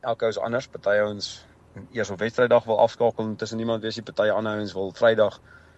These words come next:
eh, 'n rustige stildag by homself hê, maar elke ou is uniek en dit is maar meer die, die mental kant van die, van die spel. So, daai is jou vier bene waarop hoë prestasie skeieregters deesdae werk. Is, is 'n tegniese been,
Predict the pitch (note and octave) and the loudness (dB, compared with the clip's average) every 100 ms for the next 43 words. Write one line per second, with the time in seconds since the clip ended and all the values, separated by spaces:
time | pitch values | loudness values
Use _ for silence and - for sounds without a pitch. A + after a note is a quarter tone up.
0 | _ _ - F#2+ F#2 - G2+ G2+ G#2+ A2 | _ _ -8 -2 0 2 2 2 0 0
1 | G2+ - _ - B2+ A#2 A2+ G2+ G#2 F#2 | -4 -10 _ 2 4 4 2 -2 -6 0
2 | B2 B2 A#2+ A#2+ G#2 F#2 G2 G2 G#2 G#2 | 4 4 4 -4 -8 -10 -4 -4 -2 -4
3 | F#2+ G2 G2 E2+ F#2+ F2+ F#2+ G2+ G#2 G2+ | -4 -6 -8 -8 -12 -12 -12 -10 -10 -8
4 | G2 G2+ F#2 G2 F2+ E2 - - _ _ | -4 -4 -4 -8 -8 -14 -20 -20 _ _
5 | - F2+ F#2 F2+ F2 G#2 G#2 G2 F#2 F2 | -10 -8 -6 -2 2 2 0 0 -2 -2
6 | - E2+ - G2 E2+ G#2 D2+ A#2 A2+ C3+ | -8 -10 -8 -10 -6 -6 -4 4 6 6
7 | C#3 - C3 B2+ B2 G2 G2 G#2 G2+ F#2+ | 2 -2 -2 0 0 -2 -2 0 2 2
8 | G2 - - - _ _ - F#2+ G#2 G2+ | 2 0 -16 -20 _ _ -6 0 0 -2
9 | - G2 F#2 F#2+ - F2+ F#2+ E2+ F#2+ F#2 | 0 2 2 -4 -2 -2 -2 -2 -4 -4
10 | E2+ - E2+ E2+ E2+ E2 E2 - D#2+ F2+ | -4 -4 0 2 2 0 -8 -8 -8 -8
11 | - - B2 B2 A#2 A2+ A#2+ A#2 | -4 0 2 0 -4 2 2 2